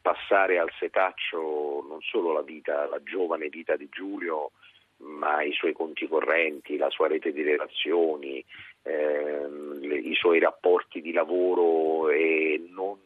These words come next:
eh, nel, nel Regno Unito da quando vi ha messo piede, eh, i suoi rapporti in Egitto. Quindi, diciamo,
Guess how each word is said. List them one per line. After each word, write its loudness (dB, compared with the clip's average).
eh, -4
nel, -8
nel -4
Regno -2
Unito -2
da -2
quando 0
vi -4
ha -2
messo -4
piede, 2
eh, 2
i -6
suoi 4
rapporti 0
in -8
Egitto. -6
Quindi, -6
diciamo, -2